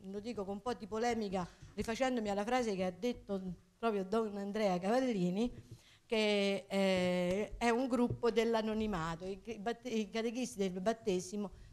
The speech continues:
fanno parte di questo gruppo, non sono mai, eh, presentati come gli altri, eh, eh, catechisti. Perciò anche reperire persone che, che, mm, vengono, che, che vengono a fare questo servizio,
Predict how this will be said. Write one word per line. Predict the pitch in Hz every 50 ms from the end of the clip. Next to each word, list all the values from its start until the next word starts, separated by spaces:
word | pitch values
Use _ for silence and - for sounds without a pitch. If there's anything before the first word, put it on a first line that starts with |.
| - -
fanno | 220 233 247
parte | 233 214 202 202 202 226
di | 214 214
questo | 202 220 214 - - 226 220
gruppo, | 202 196 175 175 - 202 202
non | 226 233 240
sono | 233 - 226 214 214 214
mai, | 226 240 240 233 233 233 240 247 240 - - - - - - - - -
eh, | - 208 202 202 196 196 190 190 190 190 190 190 180 180 180 170 170 - - - - - - -
presentati | - 269 277 254 233 269 262 254 254 - 240 226 226 220 208 - 220 220 202 -
come | - 240 240 240 233 226
gli | 214 208 226
altri, | 220 214 214 214 - - - 202 214 214 - - - - - - - - - -
eh, | - 196 190 190 - - -
eh, | 202 202 196 196 196 190 185
catechisti. | - 208 185 196 185 - 185 180 170 160 - - - - 170 - - _ _ - - -
Perciò | - 247 247 247 262 233 208 - -
anche | 240 254 262 254 247 - 233
reperire | 220 233 240 - 254 262 262 262 240 220 190 185 180
persone | 185 - 226 214 - - 277 247 214 185 196 190 190 190
che, | - 240 233 208 175 - - - - - -
che, | - 208 190
mm, | 185 190 190 185 185 185 180 175 175 170 165
vengono, | 180 220 226 214 214 196 196 208 - - - - - - - - _ - - - - - - - - - - - - - - - - - - - _ _ _
che, | - 220 220 220 220
che | - - 190
vengono | 214 226 233 226 214 202
a | 202
fare | - 247 220 202 202
questo | 202 214 220 - 269
servizio, | 247 - 320 277 214 214 190 180 - - - 196 190 190 -